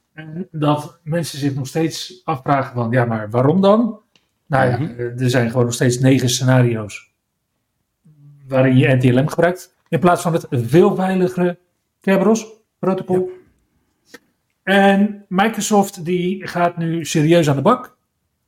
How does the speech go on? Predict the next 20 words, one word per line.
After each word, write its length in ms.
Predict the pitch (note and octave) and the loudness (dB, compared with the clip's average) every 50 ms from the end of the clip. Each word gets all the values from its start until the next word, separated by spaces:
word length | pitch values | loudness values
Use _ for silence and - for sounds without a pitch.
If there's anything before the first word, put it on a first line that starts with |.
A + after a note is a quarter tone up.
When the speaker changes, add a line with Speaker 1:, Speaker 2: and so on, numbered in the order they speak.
| _ - | _ -6
Speaker 1:
En 120 | F3 F3 | -4 -2
die 100 | F3 E3 | -2 0
zegt 260 | C#3 E3+ E3+ - - | 0 0 0 0 -2
nu, 400 | D#3+ D#3 D#3 D#3 D#3 D3 - - - _ _ _ _ | -4 -4 -2 -4 -4 -6 -8 -14 -20 _ _ _ _
"Ja, 360 | - D3 C#3 C#3 D3+ D3 - - | -2 0 0 0 0 -2 -8 -12
is 140 | C#3+ - | -10 -8
allemaal 260 | E3 C#3 C3+ B2+ B2+ C#3 | -6 -2 0 2 2 2
leuk 200 | D3 C#3 C#3 C#3+ | 2 2 0 -2
en 160 | B2+ B2+ C#3 | -4 -6 -4
aardig, 420 | D3 D#3+ D#3 E3+ E3 - - _ _ _ | -2 -2 0 -2 -2 -4 -8 _ _ _
die 180 | - B2+ C3+ C#3 | -6 -6 -4 -2
negen 280 | C#3 C#3+ C#3+ C#3+ C3 | -2 -2 -2 -2 -2
scenario's, 640 | B2 - C3 B2+ B2 B2+ B2+ A#2+ A#2+ A#2+ A#2+ - - | -4 -6 -4 -4 -2 -2 -2 -2 -4 -6 -8 -10 -10
maar 400 | B2 A#2 A2+ A#2 C#3+ - C#3 A#2+ | -8 -8 -6 -6 -6 -6 -6 -6
N 40 | A2+ | -4
T 40 | |
L 180 | B2 A2+ A#2+ D3+ | -4 -2 0 2
M 320 | G3 A3+ A#3+ A3 G3 - _ _ _ _ _ _ _ _ _ _ _ _ | 2 2 0 -2 -6 -10 _ _ _ _ _ _ _ _ _ _ _ _
gaat 440 | - C#3 C3 B2+ B2+ - - - _ _ _ _ _ - | -8 -4 -4 -4 -4 -6 -14 -20 _ _ _ _ _ -20
exit." 760 | C#3+ - - - C#3 - B2 B2+ - - - - - _ | -20 -16 -12 -12 -12 -12 -12 -16 -20 -20 -20 -20 -20 _